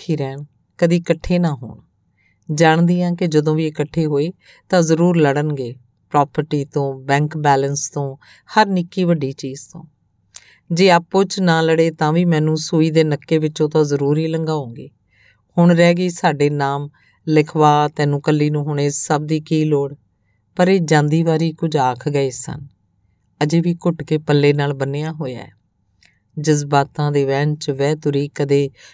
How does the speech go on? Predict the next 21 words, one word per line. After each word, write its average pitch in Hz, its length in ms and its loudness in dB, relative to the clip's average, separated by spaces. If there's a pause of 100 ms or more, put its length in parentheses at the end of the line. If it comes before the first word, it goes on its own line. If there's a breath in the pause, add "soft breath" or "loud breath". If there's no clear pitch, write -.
(140 loud breath)
ਮੋਹ 151 300 4
ਮਮਤਾ 147 420 4
ਵਾਲੇ 139 280 2
ਦਰਿਆ 135 500 2
ਦੀ 143 140 -6
ਡੂੰਘਾਈ 143 460 -2
ਮਾਪਣ 135 460 -6
ਬੈਠ 123 260 -6
ਗਈ 156 240 -2 (400 soft breath)
ਤਾਂ 170 100 4
ਇੱਕ 160 220 2
ਪੈਰ 151 300 2 (140)
ਕੰਢੇ 175 280 2
'ਤੇ 185 160 0
ਜ਼ਰੂਰ 139 360 0
ਰੱਖ 156 260 -6
ਲਈ। 110 140 -10 (520)
ਦੋਵੇਂ 165 280 4
ਪੈਰ 151 360 2
ਚੁੱਕ 156 240 -4
ਸਿੱਧੀ 170 380 0